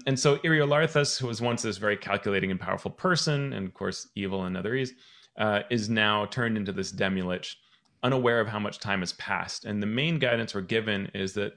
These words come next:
what the demi-lich will do is will, uh, study the characters, sort of thinking that the characters may be Netherese rescuers who have come to rescue them, because we don't know how long it has been if you're Irialarthus.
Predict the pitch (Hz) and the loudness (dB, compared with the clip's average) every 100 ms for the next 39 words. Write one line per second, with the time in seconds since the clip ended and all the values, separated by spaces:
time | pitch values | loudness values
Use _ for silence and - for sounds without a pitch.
0 | _ 110 117 - 123 180 165 135 - 101 | _ -4 -4 -2 -2 0 0 -2 -4 -6
1 | 101 101 98 98 95 - - 107 110 110 | 0 0 0 -2 -4 -8 -14 -8 -2 -2
2 | 101 92 _ _ _ _ _ _ - 107 | -2 -6 _ _ _ _ _ _ -6 2
3 | 98 95 101 - - - 151 170 143 - | 4 4 0 -2 -4 0 2 2 0 0
4 | - 123 123 98 92 95 - - - 120 | 4 4 4 -2 -4 -4 -10 -10 -6 -6
5 | 98 - 156 165 147 123 107 - 95 107 | -6 -2 0 2 0 0 -4 -8 -8 -6
6 | - 120 117 117 104 98 98 110 107 104 | -2 0 0 0 -4 -2 -2 -2 -2 -2
7 | 98 101 104 101 95 90 95 98 - 104 | 0 2 2 2 0 -2 -2 -2 -4 -6
8 | 90 - - - _ _ _ - 110 95 | -8 -10 -14 -20 _ _ _ -12 -6 -4
9 | 95 - _ _ - 104 101 95 - 92 | -6 -10 _ _ -14 -8 -6 -6 -6 -4
10 | 90 - 101 87 80 - - 98 92 95 | -2 -4 -6 -6 -8 -12 -12 -10 -6 -4
11 | 90 - 92 90 90 90 95 98 98 98 | -4 -6 -4 -4 -4 -6 -8 -6 -6 -4
12 | 151 98 - - - 95 92 85 85 85 | -4 -4 -8 -14 -10 -8 -6 -4 -6 -6
13 | - - | -10 -12